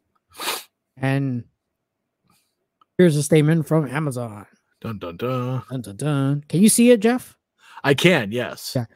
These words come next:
Speaker 1: Would you read it in your
Speaker 2: <clears throat>
Speaker 1: Amazon P R voice?
Speaker 2: I'd be glad to. <clears throat> "Amazon has systems in place to detect suspicious behavior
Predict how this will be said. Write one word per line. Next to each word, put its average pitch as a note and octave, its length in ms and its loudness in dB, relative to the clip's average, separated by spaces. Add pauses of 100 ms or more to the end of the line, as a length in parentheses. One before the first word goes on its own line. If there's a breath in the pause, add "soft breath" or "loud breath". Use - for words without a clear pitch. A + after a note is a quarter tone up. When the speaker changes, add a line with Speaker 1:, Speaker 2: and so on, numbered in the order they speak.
(140)
Speaker 1:
Would D3+ 120 -2
you G3+ 200 4
read F3+ 260 2
it F3 140 2
in D3+ 200 0
your D3+ 480 2 (420)
Speaker 2:
<clears throat> - 420 -18
Speaker 1:
Amazon D#3+ 500 4 (180)
P G#3 120 4
R D#3+ 140 4
voice? D#3 500 -2 (280 loud breath)
Speaker 2:
I'd A2+ 220 0
be A2+ 80 -2
glad A#2+ 300 -2
to. F2 320 -6 (140)
<clears throat> F#3 300 2 (720 loud breath)
"Amazon D3+ 460 4
has C3 240 0
systems A2 460 -2
in F2+ 100 -12
place G#2 280 -8
to B2+ 100 -12
detect C#3 340 -4
suspicious D#3+ 500 -2
behavior C3+ 640 0